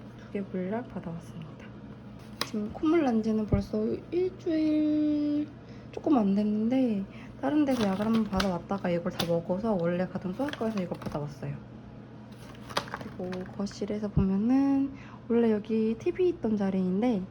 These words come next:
티비 안방으로 빼놨고, 그리고 이제 선반 추석 끝나고 배송 와가지고 선반 설치까지 다 완료를 했고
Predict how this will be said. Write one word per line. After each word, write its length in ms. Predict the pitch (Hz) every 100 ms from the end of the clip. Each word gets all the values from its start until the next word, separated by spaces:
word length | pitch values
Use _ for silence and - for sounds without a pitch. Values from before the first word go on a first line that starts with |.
| - -
티비 440 | - - 254 247 247
안방으로 640 | - 202 208 226 226 214 214
빼놨고, 760 | - 254 240 - 349 359 370
그리고 300 | - 220 -
이제 100 | 196
선반 600 | 202 285 294 262 247 254
추석 240 | 254 - 320
끝나고 360 | 302 254 226
배송 300 | 202 190 190
와가지고 640 | 185 185 185 196 262 226 196
선반 300 | 269 262 254
설치까지 720 | 269 262 - 233 220 214 214
다 160 | 196 185
완료를 440 | 180 185 196 214
했고 380 | - - 330